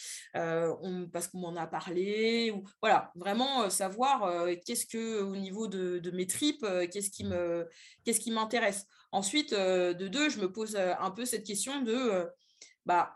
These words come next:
Speaker 1: comment, euh, comment est-ce que je peux, euh, comment est-ce que, est-ce que j'ai une feuille de route en fait ? Est-ce que, euh,
Speaker 2: Mhm.
Speaker 1: est-ce que je, j'ai des étapes dans ma tête, euh, qui sont, euh, assez claires sur, euh, sur comment y arriver ? Est-ce que j'ai besoin d'être accompagnée ? Euh, est-ce que, euh,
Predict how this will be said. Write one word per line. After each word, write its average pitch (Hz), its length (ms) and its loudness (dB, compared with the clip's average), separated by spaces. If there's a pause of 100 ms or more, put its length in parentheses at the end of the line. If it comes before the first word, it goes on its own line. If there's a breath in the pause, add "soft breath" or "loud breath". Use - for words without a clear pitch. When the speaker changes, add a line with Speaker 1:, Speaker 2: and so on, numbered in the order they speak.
Speaker 1:
comment, 277 560 4
euh, 185 460 2
comment 220 300 0
est-ce 254 160 2
que 240 80 -4
je - 160 -4
peux, 254 280 0
euh, 175 760 2
comment 180 180 -8
est-ce 185 120 -8
que, 185 260 -4
est-ce 196 120 -4
que - 80 -4
j'ai 214 120 0
une 214 80 -2
feuille 247 180 2
de 285 60 2
route 370 240 4
en 233 80 2
fait ? 202 240 -2
Est-ce 185 140 -4
que, 233 100 -6
euh, 185 520 2
Speaker 2:
Mhm. 120 160 2 (260 loud breath)
Speaker 1:
est-ce - 120 -6
que 247 160 0
je, 185 320 0
j'ai 180 200 -2
des 180 260 0
étapes 240 460 4
dans 185 200 -4
ma 180 160 2
tête, 262 420 0
euh, 190 140 -2
qui 185 160 -12
sont, 220 180 -4 (200)
euh, 175 220 -2
assez 202 360 -6
claires 247 460 2
sur, 214 340 -6
euh, 175 220 0 (500 loud breath)
sur 190 240 -8
comment 180 300 -2
y 165 140 -2
arriver ? 214 600 4
Est-ce 208 220 4
que 196 120 -10
j'ai 180 140 -4
besoin 185 480 -4
d'être 165 300 -4
accompagnée ? 233 1120 0
Euh, 175 340 0
est-ce 170 240 -4
que, - 120 -12
euh, 190 400 -2